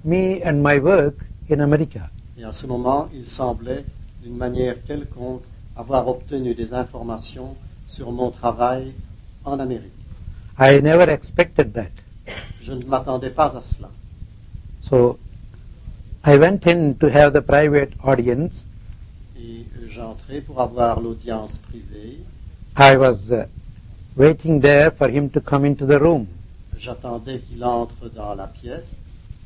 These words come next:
Speaker 1: There's probably many of you might have had this experience.
Speaker 2: Euh, beaucoup d'entre vous ont peut-être déjà eu cette expérience.
Speaker 1: I walked through one door and waited at the hall.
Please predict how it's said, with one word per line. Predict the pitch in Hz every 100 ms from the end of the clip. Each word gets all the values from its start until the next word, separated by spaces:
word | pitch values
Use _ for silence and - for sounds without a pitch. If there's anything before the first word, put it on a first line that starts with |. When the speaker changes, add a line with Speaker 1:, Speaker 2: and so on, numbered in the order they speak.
| - -
Speaker 1:
There's | 120 117
probably | - 139 139 139 131
many | 127 131
of | 127 -
you | 139 156 131 127 - - - -
might | 123 123
have | 120 113 101 - -
had | 127 127 113
this | 117 -
experience. | 117 - - 151 131 120 143 - - - - - - -
Speaker 2:
Euh, | 110 113
beaucoup | 120 139
d'entre | 123 120 - 123 -
vous | 123
ont |
peut-être | 110 113 - 113 -
déjà | 110 117 117 117
eu | 113
cette | 123 120
expérience. | - - 113 101 101 101 127 180 - - - - - - -
Speaker 1:
I | 135 135
walked | 127 143 - - - - -
through | 143 135
one | 139 156 151
door | 135 143 147
and | 147 139
waited | 135 147 - 143
at | 131 110
the | 117 135
hall. | 123 107 127